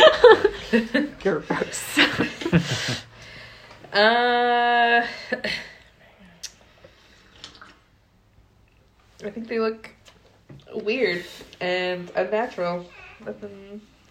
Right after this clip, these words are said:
Speaker 2: that I've seen before. Can I use one of my spells?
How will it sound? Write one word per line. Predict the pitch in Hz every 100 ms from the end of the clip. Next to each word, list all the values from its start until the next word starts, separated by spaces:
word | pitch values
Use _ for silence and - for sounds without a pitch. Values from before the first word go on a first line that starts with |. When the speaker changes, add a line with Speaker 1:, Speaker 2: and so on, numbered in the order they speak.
| 220
Speaker 2:
that | 208
I've | 214 214
seen | 190 180
before. | 185 185 185 185 185
Can | - 196
I | 196 202 214 - _ _ _ _ - -
use | 202 202 220
one | 220
of |
my | 214
spells? | - 262